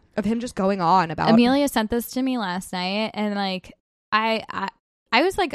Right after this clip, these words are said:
Speaker 2: about to go to bed, too, and I was up listening to this man's annoying-ass voice for, like, a good thirty minutes.
Speaker 1: Yeah, yeah.
Speaker 2: Because these voice notes were so long, and he's just rambling, and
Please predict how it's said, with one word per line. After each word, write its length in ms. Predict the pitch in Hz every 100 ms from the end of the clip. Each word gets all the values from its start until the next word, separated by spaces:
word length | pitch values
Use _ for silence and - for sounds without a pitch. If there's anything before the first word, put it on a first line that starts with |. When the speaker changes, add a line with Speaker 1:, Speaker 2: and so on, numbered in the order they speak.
| -
Speaker 2:
about 300 | 196 175 175
to 100 | 214
go 140 | 214 190
to 60 |
bed, 340 | 175 156 208 -
too, 340 | 180 180 214
and 140 | 208 208
I 100 | 247
was 160 | 294 -
up 300 | 202 220 -
listening 440 | 233 - 269 277
to 100 | 262
this 200 | 240 233
man's 340 | 208 196 202 208
annoying-ass 640 | 190 180 185 196 185 185 -
voice 480 | 175 175 196 -
for, 160 | - 196
like, 300 | 190 170 170 _ _ _ _
a 140 | 226 240
good 360 | 214 269 254 -
thirty 360 | 185 196 202 170
minutes. 340 | 165 196 -
Speaker 1:
Yeah, 440 | 214 185 165 196 196 -
yeah. 340 | 208 165 196 -
Speaker 2:
Because 320 | 233 233 220
these 320 | 196 226 208 196
voice 400 | 196 233 302 233
notes 280 | 165 165
were 120 | 156 156
so 920 | - - 190 202 208 196 170 143 - -
long, 800 | - 170 170 190 190 180 160 160 -
and 160 | 208 214
he's 160 | 214
just 200 | 233 -
rambling, 1080 | 165 170 196 214 226 208 180 165 160 160 170 - - -
and 600 | 202 190 190 185 185